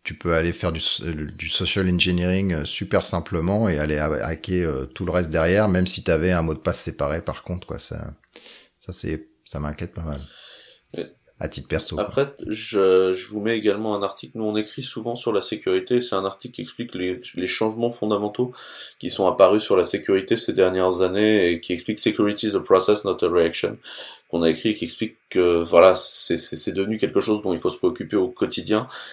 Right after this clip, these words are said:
Speaker 2: et c'est plus, euh, une réaction, euh, à un instant T de, de risque.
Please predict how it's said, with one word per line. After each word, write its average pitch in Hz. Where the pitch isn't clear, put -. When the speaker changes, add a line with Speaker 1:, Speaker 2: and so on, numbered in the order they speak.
Speaker 2:
et -
c'est -
plus, 110
euh, 87
une 82
réaction, 90
euh, 80
à -
un 85
instant 87
T 95
de, 82
de 80
risque. -